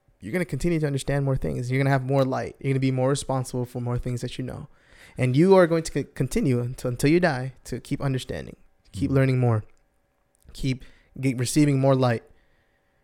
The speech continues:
Speaker 1: And then there's the obedience one, which is love. It's doing,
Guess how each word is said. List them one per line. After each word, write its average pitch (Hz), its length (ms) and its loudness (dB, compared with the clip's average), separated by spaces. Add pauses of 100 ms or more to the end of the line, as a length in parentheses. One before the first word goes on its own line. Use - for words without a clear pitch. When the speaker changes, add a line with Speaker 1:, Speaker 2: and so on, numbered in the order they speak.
Speaker 1:
And 135 180 -2
then 220 260 4
there's 160 200 2
the 147 120 0
obedience 139 520 -2
one, 117 260 -8 (640)
which - 240 -8
is 123 360 -2
love. 127 400 2 (920)
It's - 200 -6
doing, 120 460 0